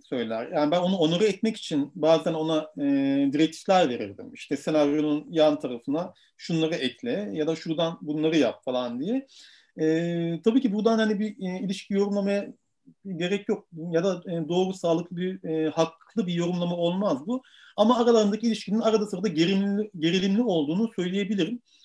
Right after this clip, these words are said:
Ama burada da şunu da, e, demek lazım. E, hayaletle kurulan bir ilişki zaten her zaman gerilimli olmak zorunda zaten. E, sakin bir ilişki imkansız bir şey.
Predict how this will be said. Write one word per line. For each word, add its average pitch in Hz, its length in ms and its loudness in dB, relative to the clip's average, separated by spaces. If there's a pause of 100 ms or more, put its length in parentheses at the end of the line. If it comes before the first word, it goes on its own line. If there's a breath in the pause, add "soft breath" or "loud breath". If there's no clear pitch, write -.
(340 soft breath)
Ama 220 200 4
burada 220 220 2
da 240 60 2
şunu 208 340 0
da, 226 180 0 (120)
e, 185 220 -4
demek 208 300 0
lazım. 135 480 -2 (180)
E, 147 360 2
hayaletle 185 640 2
kurulan 175 380 -4
bir 196 60 -8
ilişki 180 320 -8
zaten 185 320 2
her 190 140 2
zaman 143 320 -2
gerilimli 170 340 2
olmak 156 320 -2
zorunda 139 340 0
zaten. - 360 -14 (500)
E, 139 240 -2
sakin 190 420 2
bir 208 60 0
ilişki 185 280 -8
imkansız 165 600 -6
bir - 60 -20
şey. - 180 -20